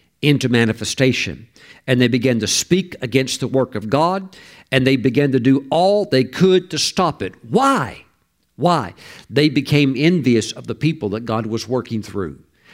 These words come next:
They didn't think that some of these very humble people that God was flowing through with great power were qualified for that type of an anointing. And they, they got very, very envious. And they,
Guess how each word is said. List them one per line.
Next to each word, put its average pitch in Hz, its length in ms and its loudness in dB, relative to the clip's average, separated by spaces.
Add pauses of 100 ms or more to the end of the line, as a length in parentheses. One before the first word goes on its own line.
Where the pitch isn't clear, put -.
(120)
They 131 200 4
didn't 127 320 -2
think 139 380 0
that 110 100 -10
some 131 200 2
of 123 60 2
these 120 200 2
very 131 340 2
humble 117 580 0 (720)
people 156 420 4
that 117 200 -4
God 120 480 0
was 120 180 0
flowing 147 540 2
through 110 320 0
with 98 200 -6
great 175 300 0
power 113 500 -2 (400)
were 127 220 2
qualified 127 800 -2 (340)
for 123 140 -6
that 131 200 -2
type 117 280 -2
of 101 160 -4
an 98 100 0
anointing. 110 640 0
And 107 180 -4
they, 120 80 2
they 127 260 -4
got 117 180 -4 (120)
very, 233 320 0 (160)
very 170 420 0
envious. 131 680 0 (560)
And 123 280 2
they, 135 460 2